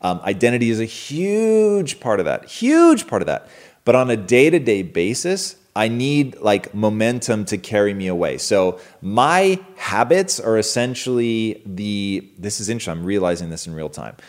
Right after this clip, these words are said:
The way that people use email, I use habits. I use routine is probably a better way to say that. So, um, the reason people like email is you don't have to think. So open your email box and react. That's it.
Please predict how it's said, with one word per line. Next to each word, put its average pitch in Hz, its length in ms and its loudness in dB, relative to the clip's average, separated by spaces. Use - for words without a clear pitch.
The 113 100 6
way 131 240 8
that 180 160 4
people 147 240 -2
use 113 420 -4
email, 135 500 -4
I 92 100 0
use 98 340 -4
habits. - 520 -8
I 90 120 -6
use 90 280 -8
routine 87 680 -10
is 69 140 -12
probably 73 440 -10
a 71 40 -6
better 69 220 -10
way 64 100 -10
to 60 80 -14
say - 160 -12
that. - 240 -16
So, 80 240 -2
um, 92 360 0
the 104 120 0
reason 156 440 2
people 113 320 -2
like 90 260 0
email 78 380 -8
is 90 120 -8
you 101 60 -4
don't 92 200 -4
have 85 160 -10
to 78 80 -16
think. - 340 -18
So 85 400 0
open 95 180 -2
your 95 120 -8
email 147 300 0
box 120 380 2
and 85 200 -8
react. 80 540 -6
That's 262 180 0
it. - 260 -2